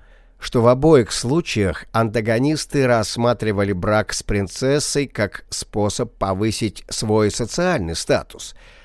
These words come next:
что утвердит их право на управление королевством.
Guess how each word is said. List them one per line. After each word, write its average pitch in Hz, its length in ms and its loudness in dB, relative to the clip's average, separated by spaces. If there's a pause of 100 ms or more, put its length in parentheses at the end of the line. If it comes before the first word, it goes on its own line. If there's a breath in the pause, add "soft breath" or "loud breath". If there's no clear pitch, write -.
(260 soft breath)
что - 260 0
утвердит 104 560 0
их 113 180 -4
право 107 380 2
на 104 180 2
управление 98 720 0
королевством. 117 720 -4